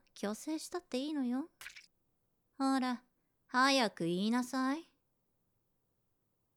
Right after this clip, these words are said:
金玉は弱者の証です。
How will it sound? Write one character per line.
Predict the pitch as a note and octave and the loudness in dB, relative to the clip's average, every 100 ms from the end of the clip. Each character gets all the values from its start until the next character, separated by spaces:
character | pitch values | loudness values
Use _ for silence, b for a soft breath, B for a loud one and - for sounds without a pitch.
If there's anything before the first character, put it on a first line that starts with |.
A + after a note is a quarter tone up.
| _ _ _ _ _ _ _ | _ _ _ _ _ _ _
金 | - C4 C#4 C4 | 0 2 2 0
玉 | - C4+ A#3+ | 0 0 0
は | F#3 E3 | -2 -4
弱 | G#3 B3 - | -4 -6 -6
者 | - | -4
の | G3 D#3+ D#3 | -4 -4 -6
証 | - A3+ - C4+ | -6 -8 -6 -10
で | B3+ B3+ | -12 -14
す。 | - - | -16 -20